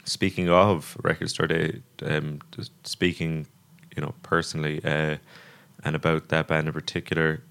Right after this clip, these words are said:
um, we did, we almost ran into serious trouble because we got a message from the pressing plant saying, "Oh, uh, it won't be done by X date," for, you know, I don't even, I don't think they alluded,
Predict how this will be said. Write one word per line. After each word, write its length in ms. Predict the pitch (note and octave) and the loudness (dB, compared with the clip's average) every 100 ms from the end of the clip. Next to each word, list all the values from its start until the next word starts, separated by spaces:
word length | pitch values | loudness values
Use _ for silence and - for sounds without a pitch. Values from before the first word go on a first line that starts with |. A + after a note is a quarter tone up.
| - | -2
um, 460 | E2 D#2+ D#2+ D#2 D#2 | 2 4 2 0 -2
we 280 | D#2+ G2 F#2+ | 2 2 2
did, 360 | - F#2+ G2+ - - | 4 4 4 -2 -2
we 260 | E2 F2+ | 4 8
almost 400 | F2+ G#2 E2+ - | 8 6 4 4
ran 140 | E2 E2 | 2 4
into 180 | D#2 | 0
serious 400 | D#2+ - D#2+ D#2+ | -2 2 2 2
trouble 260 | - E2 D#2 | 2 2 2
because 580 | D#2 - D#2+ D2+ D2 - - - - - - - | -2 2 4 4 0 -8 -16 -20 -20 -20 -20 -6
we 120 | E2+ | -4
got 160 | E2 D#2 | 0 2
a 40 | |
message 440 | D#2 D#2+ - D#2 - | 2 2 0 -2 -4
from 400 | - D#2+ D2 D2 | 2 2 2 -2
the 100 | - | 0
pressing 380 | E2+ E2+ F2 | 2 2 0
plant 300 | D#2 D2 D2 | 0 0 0
saying, 220 | - D2+ D2+ | -2 -2 4
"Oh, 320 | E2 D#2 D2+ - | 4 4 0 -2
uh, 580 | C#2+ - - - - - - - | -2 -2 -4 -6 -10 -14 -14 -6
it 180 | E2 | -2
won't 220 | E2 D#2+ - | 2 2 2
be 120 | D#2 | 0
done 320 | D#2+ E2 D#2 | 4 4 2
by 420 | D2+ D2 D2 C#2+ - - | 2 2 0 -4 -6 -4
X 220 | D2+ - | -4 -2
date," 400 | D#2+ D#2+ D2 - - _ | 2 4 2 -4 -16 _
for, 300 | - - G#2+ - _ - | -8 -6 -4 -8 _ -6
you 100 | E2+ | -2
know, 120 | D#2 F2+ | 0 2
I 60 | |
don't 180 | F#2 F2+ | 6 6
even, 140 | E2+ | 6
I 60 | F#2+ | 6
don't 180 | F2+ E2 | 6 6
think 160 | E2 | 4
they 100 | E2 | 4
alluded, 500 | D2+ D#2 D#2 D2+ C2+ | 6 6 4 2 -2